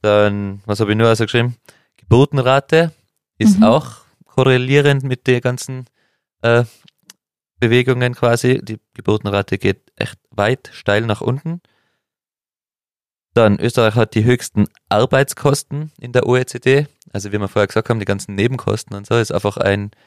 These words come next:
Speaker 2: Mhm.
Speaker 1: zu großer Teil. Und das Wirtschaftswachstum ist Österreich auch ziemliches Schlusslicht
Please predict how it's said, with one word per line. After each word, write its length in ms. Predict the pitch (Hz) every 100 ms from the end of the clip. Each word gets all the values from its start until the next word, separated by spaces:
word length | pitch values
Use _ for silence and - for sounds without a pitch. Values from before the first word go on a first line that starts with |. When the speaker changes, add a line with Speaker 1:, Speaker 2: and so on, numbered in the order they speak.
| _
Speaker 2:
Mhm. 360 | - 208 226 247
Speaker 1:
zu 120 | 131 131
großer 680 | 117 113 127 - 110 110 107 _
Teil. 340 | - 113 143 165 _ _ _ _ _ _ _ _ _ _ _ _ _ _ -
Und 260 | 113 113
das 320 | 107 101 - 113
Wirtschaftswachstum 1200 | 160 - 101 - - - 123 - - 151 165 170 -
ist 300 | 117 - -
Österreich 460 | 107 110 113 113 120 -
auch 400 | - 98 - - _ _ _
ziemliches 640 | _ - 104 95 95 - -
Schlusslicht 680 | 104 117 - 151 - -